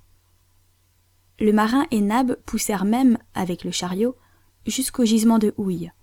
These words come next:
afin de rapporter quelques tonnes de combustible. Ils virent en passant que la cheminée du four à poterie avait été très endommagée par le vent,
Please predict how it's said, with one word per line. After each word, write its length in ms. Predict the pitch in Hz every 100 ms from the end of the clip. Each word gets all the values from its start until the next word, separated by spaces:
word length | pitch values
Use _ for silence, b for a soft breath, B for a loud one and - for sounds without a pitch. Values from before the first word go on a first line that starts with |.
| _ _ -
afin 360 | 208 196 214 196
de 80 |
rapporter 560 | 185 185 190 196 - 254
quelques 400 | 240 196 208 196
tonnes 200 | 190 180
de 100 | 180
combustible. 760 | - 180 190 - - 170 - _ _ _ _ _ _ _ _ _ _ _ _ _ _
Ils 120 | 220 208
virent 280 | 233 269 -
en 100 | 202
passant 380 | 190 190 262 262
que 160 | -
la 160 | 208 185
cheminée 460 | - 220 208 233
du 120 | 233 190
four 260 | - 214
à 80 | 196
poterie 480 | - 190 - 262 269 -
avait 200 | 208 208
été 320 | 208 202 196
très 300 | - 214 208
endommagée 480 | 202 208 202 190 196
par 200 | 190 185
le 100 | 196
vent, 220 | 180 165